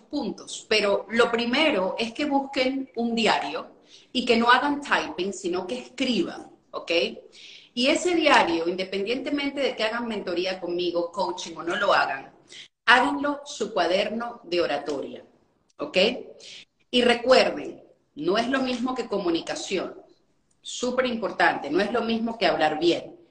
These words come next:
hay una gestión interna. Entonces, empiecen a conectarse con su voz interior.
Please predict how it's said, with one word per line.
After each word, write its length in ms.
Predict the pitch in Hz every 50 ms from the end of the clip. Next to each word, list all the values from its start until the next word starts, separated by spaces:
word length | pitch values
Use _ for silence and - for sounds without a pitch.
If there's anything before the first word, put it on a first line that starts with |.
| _ _
hay 160 | 175 196 214
una 140 | 226 226 226
gestión 480 | 220 214 190 - - - 196 190 202 208
interna. 680 | 190 156 147 - - 180 165 - - - - - - - _ _ _ _ _ - - - - - _ -
Entonces, 540 | 208 190 196 254 254 247 311 302 - - -
empiecen 600 | 233 226 214 202 - - 247 247 254 - 294 285 269
a 100 | 269 -
conectarse 640 | 214 185 339 - - 208 185 - - - 247 -
con 160 | - 214 190 -
su 180 | - 180 151 151
voz 300 | 165 185 202 - - -
interior. 760 | 214 214 214 - 175 156 147 151 151 - - - - - -